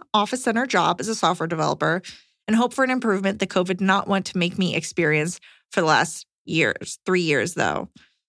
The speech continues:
Usually I'm really satisfied with my life as a single person, but that satisfaction wavers whenever I met a woman where I thought things could finally change now. But then they don't, all stays the same as before, and I feel disappointed again.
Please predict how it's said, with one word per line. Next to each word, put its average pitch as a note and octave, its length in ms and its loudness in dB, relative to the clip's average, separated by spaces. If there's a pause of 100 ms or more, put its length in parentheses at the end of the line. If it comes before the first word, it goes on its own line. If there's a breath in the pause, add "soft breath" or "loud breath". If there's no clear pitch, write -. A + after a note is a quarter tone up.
(440)
Usually C#4 340 2
I'm G3+ 200 4
really G#3 180 2
satisfied C4+ 520 2
with F#3+ 100 0
my G3 120 0
life E3+ 200 0
as - 80 -8
a F3 80 -2
single D3+ 300 -4
person, C4+ 420 0
but F#3 200 0 (280 loud breath)
that C#4+ 180 2
satisfaction A3+ 600 2
wavers F3 400 2
whenever F3 240 0
I F#3+ 80 2
met E3+ 360 0
a - 80 2
woman D#3 380 0
where E3 140 2
I E3 140 2
thought E3 400 2 (240 loud breath)
things G#3 240 0
could G#3+ 140 -4
finally E3 340 2
change G3 340 0
now. F2+ 300 0 (240 soft breath)
But F#3 80 0
then G3+ 160 4
they G#3+ 80 2
don't, C#4 380 2 (140)
all G#3+ 140 4
stays G#3 260 0
the G#3+ 80 -6
same G#3 200 0
as G3+ 80 -2
before, F3+ 320 0
and E3+ 80 0
I E3+ 60 0
feel F3+ 180 0
disappointed E3 520 -4
again. D#3 360 -2